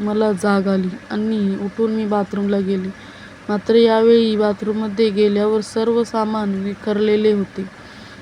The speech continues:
नवीन नाईटी फाटलेली होती आणि मेकअपच्या वस्तू विखरलेल्या होत्या. एक कागद चुरगाळून फेकला होता.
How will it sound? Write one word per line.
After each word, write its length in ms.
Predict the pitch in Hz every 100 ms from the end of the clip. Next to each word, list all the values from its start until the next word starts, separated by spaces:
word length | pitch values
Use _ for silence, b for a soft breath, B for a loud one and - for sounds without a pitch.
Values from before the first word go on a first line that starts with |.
| -
नवीन 280 | 214 214 240
नाईटी 800 | 247 247 240 233 240 208 202 214 -
फाटलेली 480 | 220 202 208 214 214
होती 300 | 202 - 185 185 -
आणि 320 | 208 208 208
मेकअपच्या 680 | 196 202 185 214 214 - 233
वस्तू 540 | 208 208 - 220 202 190
विखरलेल्या 680 | 190 - 214 202 202 196
होत्या. 280 | 190 185 190 196 B B B B B 220
एक 120 | 233 -
कागद 400 | 240 233 226 226 190 -
चुरगाळून 560 | 220 202 214 226 233 208
फेकला 420 | - 202 208 202
होता. 380 | 196 - 196